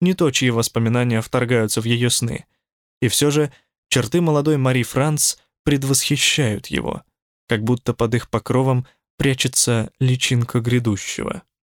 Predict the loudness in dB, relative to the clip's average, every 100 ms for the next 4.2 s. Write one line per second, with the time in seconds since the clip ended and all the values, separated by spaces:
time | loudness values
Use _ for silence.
0 | _ _ _ _ _ _ 0 0 0 2
1 | 2 2 0 0 -2 -4 -2 -2 0 0
2 | 0 -2 0 0 2 2 0 0 -2 -2
3 | -2 -2 -2 -2 0 2 0 0 0 2
4 | 0 -2